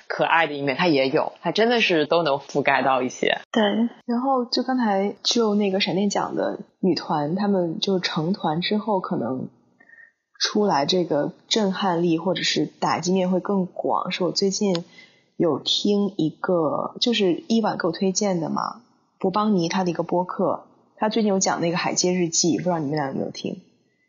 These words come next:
Speaker 3: 就《海街日记》里面有四个女孩子嘛，然后他就说女，一群女孩子的美和单个女孩子的美是不一样的，就像春天里面的花一样，就每一朵花都不一样，然后在一起就是春天繁花似锦的感觉，是那种美是不断被放大的感觉。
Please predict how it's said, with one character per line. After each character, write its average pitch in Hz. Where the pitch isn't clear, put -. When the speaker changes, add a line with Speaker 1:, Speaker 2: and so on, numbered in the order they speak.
Speaker 3:
就 226
《海 175
街 202
日 214
记》 190
里 180
面 185
有 147
四 -
个 190
女 165
孩 170
子 180
嘛， -
然 170
后 175
他 185
就 196
说 190
女， 185
一 240
群 202
女 185
孩 165
子 160
的 170
美 160
和 165
单 202
个 208
女 156
孩 143
子 165
的 170
美 139
是 -
不 175
一 160
样 175
的， 151
就 160
像 165
春 190
天 185
里 175
面 95
的 98
花 180
一 -
样， -
就 196
每 156
一 170
朵 185
花 165
都 170
不 139
一 117
样， 139
然 160
后 160
在 180
一 180
起 -
就 165
是 180
春 185
天 185
繁 185
花 170
似 -
锦 -
的 143
感 -
觉， -
是 -
那 175
种 175
美 180
是 175
不 165
断 170
被 165
放 165
大 156
的 -
感 -
觉。 -